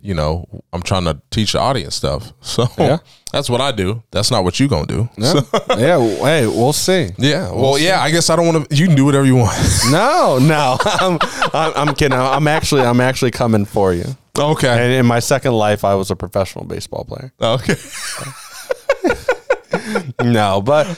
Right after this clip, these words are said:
Speaker 1: I
Speaker 2: yeah, I
Speaker 1: love it.
Speaker 2: mean,
Speaker 1: I
Speaker 2: may-,
Speaker 1: love it.
Speaker 2: maybe, maybe. I mean, so-,
Speaker 1: That's what's
Speaker 2: so-,
Speaker 1: up.
Speaker 2: some
Speaker 1: It's fun,
Speaker 2: things.
Speaker 1: man. I want you, that would be awesome if you had a podcast, 'cause I think podcasts kind of, like, we know it blew up, and, uh,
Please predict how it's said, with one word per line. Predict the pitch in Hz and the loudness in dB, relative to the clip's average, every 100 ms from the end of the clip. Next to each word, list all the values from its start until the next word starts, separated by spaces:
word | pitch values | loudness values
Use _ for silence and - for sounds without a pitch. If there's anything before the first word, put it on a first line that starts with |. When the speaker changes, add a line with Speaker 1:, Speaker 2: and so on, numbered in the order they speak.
| - | 0
Speaker 1:
I | |
Speaker 2:
yeah, | 233 185 | 2 2
I | 170 | 2
Speaker 1:
love | |
it. | |
Speaker 2:
mean, | 185 175 | 2 2
Speaker 1:
I | |
Speaker 2:
may-, | 170 170 | 0 0
Speaker 1:
love | - | 0
it. | |
Speaker 2:
maybe, | 147 165 135 104 | 0 0 0 -2
maybe. | 113 113 113 101 | -2 -2 0 0
I | 95 | -2
mean, | 98 95 101 | -2 -6 -8
so-, | - - 110 | -10 -4 0
Speaker 1:
That's | 208 | 0
what's | 233 143 | -2 0
Speaker 2:
so-, | 269 | 0
Speaker 1:
up. | |
Speaker 2:
some | - | 0
Speaker 1:
It's | 131 | 0
fun, | 127 127 185 | 2 2 0
Speaker 2:
things. | 151 | 0
Speaker 1:
man. | 131 143 | 0 2
I | 143 | 0
want | 156 - | 0 -2
you, | - 90 | -6 -4
that | 98 | 0
would | 175 | 2
be | 143 | 2
awesome | 107 117 95 95 | 2 0 -2 -6
if | 87 | -2
you | 92 | 0
had | |
a | 85 | 0
podcast, | 82 76 - - - - | -2 -4 -4 -6 -6 -4
'cause | 87 76 - - _ _ _ _ - | -4 -4 -8 -14 _ _ _ _ -6
I | 123 | -4
think | 151 127 - _ _ | -2 -4 -6 _ _
podcasts | - 180 - 120 117 - | -4 -2 0 -2 -2 -6
kind | - 107 | -4 -4
of, | - | -2
like, | 92 85 | -4 -2
we | 104 151 | 0 2
know | 101 87 | 2 2
it | 107 | 2
blew | 95 220 | 4 4
up, | 123 104 - _ _ _ _ _ _ | 2 -2 -8 _ _ _ _ _ _
and, | 90 90 85 | 0 0 0
uh, | 90 85 78 69 | 0 0 0 -2